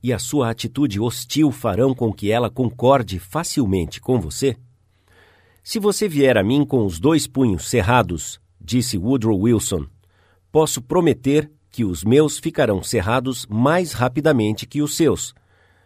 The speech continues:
Mas se você vier a mim e disser: 'Vamos sentar e discutir isso juntos,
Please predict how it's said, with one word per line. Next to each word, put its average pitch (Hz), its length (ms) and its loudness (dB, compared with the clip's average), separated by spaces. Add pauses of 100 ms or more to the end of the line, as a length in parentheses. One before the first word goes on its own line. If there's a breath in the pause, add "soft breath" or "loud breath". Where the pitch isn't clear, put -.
(160)
Mas 101 220 -4
se 110 100 -6
você 95 320 -4
vier 131 260 2
a 131 80 4
mim 135 220 4
e 131 60 4
disser: 117 480 2 (420 soft breath)
'Vamos 190 300 4
sentar 135 600 2
e 110 100 -4
discutir 139 580 -2
isso 156 260 -2
juntos, 104 640 0